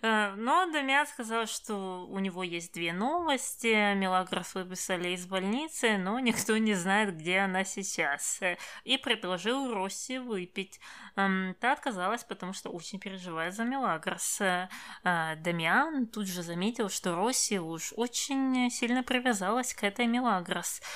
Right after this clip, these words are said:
Эм, Росси призналась, что это правда, и сама она не понимает, э, как это случилось.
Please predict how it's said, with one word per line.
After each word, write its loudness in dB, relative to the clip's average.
Эм, 0
Росси 0
призналась, 0
что -2
это -4
правда, 0
и -2
сама 2
она 2
не 0
понимает, 0
э, -4
как -6
это -6
случилось. -2